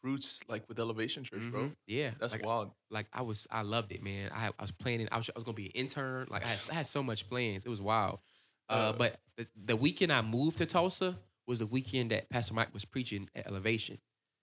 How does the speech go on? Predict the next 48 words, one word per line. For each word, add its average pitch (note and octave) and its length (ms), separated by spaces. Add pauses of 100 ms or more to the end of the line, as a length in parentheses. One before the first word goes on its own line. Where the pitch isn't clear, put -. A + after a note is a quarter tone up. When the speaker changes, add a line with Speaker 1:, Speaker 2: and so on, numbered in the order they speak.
(160)
Speaker 2:
So A#2 300
typically, F3+ 560
if A2 80
you A#2+ 60
go A2+ 60
to G2+ 40
Elevation, G2+ 520 (260)
if G2+ 120
somebody B2+ 180
else A2 100
is G2 100
preaching, G2 460
like, G2 180
you, A2 200
you G#2+ 140 (220)
don't F#2+ 100
Speaker 1:
You G2 60
Speaker 2:
really F#2+ 100
Speaker 1:
kinda, B2 160
like, G#2+ 180
skip, - 340
Speaker 2:
you A2+ 80
Speaker 1:
you A#2+ 60
Speaker 2:
kinda C3 160
Speaker 1:
know? A#2+ 40
Speaker 2:
skip C#3 340
it, B2 180
but A2 220
Speaker 1:
Yeah. A2 140 (200)
Speaker 2:
somebody D3+ 400
said, A#2 160
"Hey, F#3 240
man, E3+ 160
this F3+ 140
dude F3 120
from C#3 140
Tulsa E3+ 360
just D3 260
preaching. F#3+ 260
You E3 80
should C3+ 200 (180)
check F3+ 180
him F#3+ 100
out." G3 180
I D#3+ 60
said, - 120
"Okay, G#3+ 180
cool." A#3 260